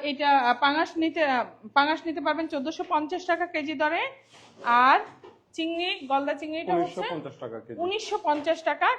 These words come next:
Speaker 1: কেজি দরে, বেশ বড় আছে, চার পিসে
Speaker 2: এক
Speaker 1: কেজি
Speaker 2: কেজি
Speaker 1: হয়ে
Speaker 2: প্লাস
Speaker 1: যাচ্ছে,
Speaker 2: হবে।
Speaker 1: আর এগুলা পিওর নদীর চিংড়ি। তাই যদি আপনারা নিতে চান, তাহলে দ্রুত অর্ডারটা কনফার্ম করে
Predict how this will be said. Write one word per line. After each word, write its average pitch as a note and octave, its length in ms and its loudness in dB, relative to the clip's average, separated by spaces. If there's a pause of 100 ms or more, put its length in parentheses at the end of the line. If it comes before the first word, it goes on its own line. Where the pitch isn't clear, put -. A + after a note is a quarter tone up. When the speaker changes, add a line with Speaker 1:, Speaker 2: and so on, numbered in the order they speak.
Speaker 1:
কেজি C#4+ 300 0
দরে, F#3+ 200 0 (360)
বেশ D4+ 140 0 (120)
বড় D#4 160 6 (140)
আছে, D#4+ 180 -2 (180)
চার D4 200 6 (120)
পিসে D#4+ 320 -4 (680)
Speaker 2:
এক - 120 -12
Speaker 1:
কেজি D#4+ 40 -2
Speaker 2:
কেজি D#4 260 0
Speaker 1:
হয়ে D#4+ 160 6
Speaker 2:
প্লাস D#4 60 0
Speaker 1:
যাচ্ছে, D4 260 0
Speaker 2:
হবে। A4+ 220 2
Speaker 1:
আর C4+ 140 6
এগুলা D4+ 180 0 (100)
পিওর D#4+ 220 -4 (180)
নদীর D4+ 320 -2
চিংড়ি। D#4+ 340 -2 (3000)
তাই D4+ 200 4
যদি D#4+ 200 2
আপনারা E4+ 200 4 (100)
নিতে E4+ 260 -2
চান, F#4+ 140 6 (140)
তাহলে D#4+ 240 6 (180)
দ্রুত D#4 220 -4 (140)
অর্ডারটা G4+ 400 4 (840)
কনফার্ম D#4+ 360 2 (100)
করে G4 140 0